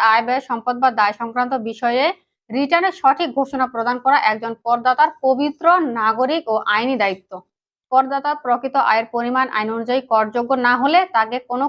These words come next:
কর পরিশোধ করতে হবে না। তবে কর পদেয় হলে সঠিক তথ্য উপাত্ত প্রদর্শন না করে শূন্য আয়, ব্যয়, সম্পদ ও দায় দেখিয়ে শূন্য বা জিরো রিটার্ন দাখিল করার কোনো সুযোগ আয়কর আইনে নেই।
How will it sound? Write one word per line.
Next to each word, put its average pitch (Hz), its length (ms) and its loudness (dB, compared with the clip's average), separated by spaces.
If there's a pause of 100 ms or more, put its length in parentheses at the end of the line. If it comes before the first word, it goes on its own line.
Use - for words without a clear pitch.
কর 233 260 4
পরিশোধ 240 380 -6
করতে 240 240 -6
হবে 262 260 2
না। 190 100 -6 (1500)
তবে 277 200 4
কর 277 340 6
পদেয় 285 340 4
হলে 294 260 4
সঠিক 277 380 0
তথ্য 269 260 0
উপাত্ত 247 260 -2
প্রদর্শন 240 400 -4
না 220 220 2
করে 269 240 -2
শূন্য 330 320 2 (160)
আয়, 233 220 4
ব্যয়, 226 240 2
সম্পদ 233 420 -6
ও 240 60 -4
দায় 208 260 4
দেখিয়ে 226 280 -6
শূন্য 269 300 -4 (100)
বা 254 140 2
জিরো 240 260 -2
রিটার্ন 262 320 -4
দাখিল 208 320 -2
করার 226 280 -2
কোনো 254 220 -6
সুযোগ 269 360 -2 (120)
আয়কর 208 420 0
আইনে 202 280 -4
নেই। 220 200 -2